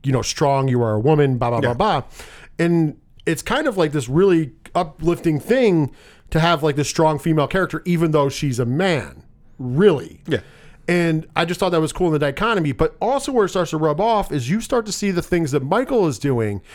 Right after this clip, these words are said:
Speaker 1: that other men are doing, that he starts to learn the error of his way. Case in point, we have a scene where he's lying to Sandy and he's having a conversation with his roommate, Jeff, and talking basically about, "Well, if I do that, you never know. She'd go off the deep end, she'd kill herself, go to the hospital, whatever. I don't wanna be responsible for that."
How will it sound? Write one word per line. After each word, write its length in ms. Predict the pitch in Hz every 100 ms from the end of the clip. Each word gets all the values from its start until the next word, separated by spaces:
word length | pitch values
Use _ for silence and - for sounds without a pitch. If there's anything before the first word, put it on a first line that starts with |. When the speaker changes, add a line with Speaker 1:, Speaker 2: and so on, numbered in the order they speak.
| -
Speaker 1:
that 100 | -
other 240 | 160 151 143
men 240 | 156 220
are 120 | 208
doing, 360 | 131 143 139 131
that 80 | 120
he 120 | 165
starts 300 | 170 160 147
to 60 | 147
learn 180 | 139 135
the 120 | 127
error 140 | 120 117
of 60 | 113
his 120 | 117
way. 340 | 202 147 95 - - -
Case 240 | 160 151 156
in 80 |
point, 380 | 139 247 202 180 - _
we 80 | 135
have 140 | 170 208
a 40 |
scene 380 | - 180 170 170
where 360 | 147 139 135 127 - -
he's 260 | - 147 139
lying 320 | 143 156 170
to 100 | 147
Sandy 480 | - 135 127 127 127
and 100 | 120
he's 180 | 120 143
having 280 | 143 139
a 60 | 135
conversation 580 | 139 135 127 127 120 135
with 100 | 131
his 120 | 117
roommate, 300 | 127 123 113
Jeff, 420 | 170 170 131 - - - - - -
and 580 | 147 143 139 135 120 120
talking 340 | - - 127 139
basically 400 | 135 120 123 131
about, 200 | 120 135
"Well, 160 | 156 139
if 100 | 131
I 80 |
do 220 | 127 190 208
that, 160 | 139
you 80 | 127
never 160 | 139 131
know. 220 | 185 170
She'd 120 | -
go 100 | 127
off 120 | 117 -
the 60 |
deep 260 | 143 233 -
end, 200 | 151 135
she'd 60 | -
kill 180 | 127 123
herself, 300 | 120 117 104
go 100 | 107
to 40 |
the 60 | 101
hospital, 340 | 117 - 107
whatever. 300 | 113 117 107
I 60 | 107
don't 100 | 107
wanna 120 | 104
be 60 | 101
responsible 460 | 92 160 143 117
for 120 | -
that." 240 | 104 82